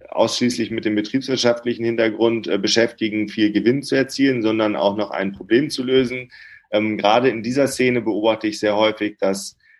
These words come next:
genau das passiert, dass die Leute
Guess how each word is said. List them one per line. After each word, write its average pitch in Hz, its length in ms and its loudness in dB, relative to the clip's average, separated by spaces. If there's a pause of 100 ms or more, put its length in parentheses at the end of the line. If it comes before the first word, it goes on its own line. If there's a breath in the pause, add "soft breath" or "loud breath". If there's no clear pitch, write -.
(100)
genau 107 280 2
das 107 260 2
passiert, 110 540 0
dass 101 200 0
die 101 100 -10
Leute 101 600 4